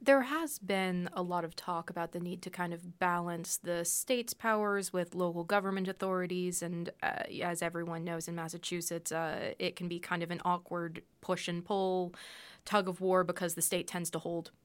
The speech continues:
most of the cards. But again, you know, it, it does end up impacting people at the local level. So how have you been thinking about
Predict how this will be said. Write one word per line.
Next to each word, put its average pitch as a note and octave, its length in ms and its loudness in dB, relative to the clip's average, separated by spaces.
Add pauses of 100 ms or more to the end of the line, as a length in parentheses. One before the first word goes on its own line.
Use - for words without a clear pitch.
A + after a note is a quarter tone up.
most F3+ 320 0
of E3+ 120 -8
the F3 60 -2
cards. E3+ 540 2
But F3+ 160 2
again, E3 580 -2
you F3+ 120 0
know, E3 180 2
it, D#3+ 180 2
it F3 200 -2
does D#3 200 2
end D#3+ 160 -2
up D#3+ 140 -2
impacting E3 580 -2
people E3 280 -4
at E3 80 -2
the E3 80 -2
local E3+ 280 0
level. E3+ 280 0
So G3 160 0
how A3+ 160 4
have A3+ 120 0
you G#3 120 0
been F#3 180 2
thinking F3 380 -4
about E3 380 0